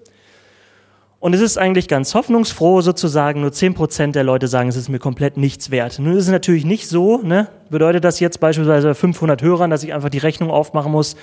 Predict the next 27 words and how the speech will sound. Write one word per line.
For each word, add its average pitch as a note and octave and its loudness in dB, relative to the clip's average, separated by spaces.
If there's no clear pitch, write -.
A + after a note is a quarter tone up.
fünfhundert F3+ 2
mal D3+ 2
eben D3+ -2
neunzig D3+ -2
Prozent F#3 0
mal D#3+ 2
dann D3+ 2
mindestens E3 0
die D#3 0
neunundzwanzig C#3+ -2
Cent, E3 0
bedeutet D#3 2
das D3 0
dann C#3+ -2
halt D3 -2
immer E3 -2
fix - -8
hundertdreißig D3 -2
Euro C#3+ -2
pro C#3+ -10
Folge? G3 0
Das - 0
ist G3+ -10
wahrscheinlich E3+ -2
eine E3 -6
Mil-, D3 -4
Milchmädchenrechnung. C#3+ -2